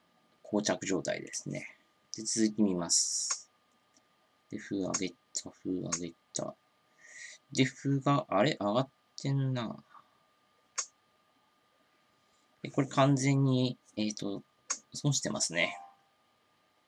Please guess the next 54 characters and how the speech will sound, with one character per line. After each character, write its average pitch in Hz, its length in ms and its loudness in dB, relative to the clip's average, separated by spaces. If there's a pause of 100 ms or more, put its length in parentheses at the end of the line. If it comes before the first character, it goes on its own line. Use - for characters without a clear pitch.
(580)
え 110 120 2
ー、 107 80 -2 (160)
多 - 140 4
分、 95 360 0 (960)
後 135 120 4
手 131 120 8
の 104 180 4
ミ 117 120 8
ス - 100 6
か 98 160 2
な 85 180 2
と 57 200 -6 (120)
い 92 100 2
う 87 60 2
ふ 85 180 -8
う - 60 -2
に 73 220 -6
思 85 220 -4
い 69 60 -4
ま 71 180 -4
す。 - 1040 -2 (720)
で、 131 140 -4
角、 - 280 -8 (400)
今、 101 300 0
銀 127 420 6
下 131 220 2
げ 87 120 0
て - 200 -4
角 - 400 -2
筋 101 460 2
が 98 280 0 (140)
上 82 60 -4
が 82 60 -6
っ - 40 -18 (200)
て 95 100 0
っ - 60 -4 (200)
て - 60 -4
い - 80 -4
う - 100 -12
の - 80 -18
が、 - 160 -4 (1500)
ま 151 120 2
あ、 - 20 2
本 - 200 6
来 117 140 10
よ 107 120 6
く - 120 10
あ 110 80 12
る 90 80 2
パ 101 140 4
タ 104 180 6
ー 78 40 2
ン 69 80 -2
で、 82 260 -2